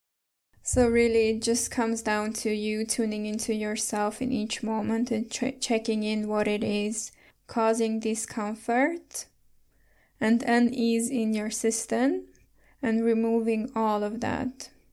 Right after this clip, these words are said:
Closing any doors, removing any thoughts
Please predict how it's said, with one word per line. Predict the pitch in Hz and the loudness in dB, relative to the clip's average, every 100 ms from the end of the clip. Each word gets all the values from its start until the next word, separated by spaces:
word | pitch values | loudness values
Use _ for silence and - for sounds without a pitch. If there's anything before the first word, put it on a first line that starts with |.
| _ _ _ | _ _ _
Closing | - 247 240 233 226 | -4 2 2 2 0
any | 220 220 214 | -2 -2 -2
doors, | 208 208 208 208 214 220 - - _ - - _ - | -2 -2 -2 -2 -6 -8 -12 -14 _ -20 -20 _ 0
removing | 220 220 226 220 220 | 2 4 2 2 0
any | 214 214 220 | 0 0 -2
thoughts | - 208 208 208 214 - - - | -2 0 2 0 -2 -8 -10 -10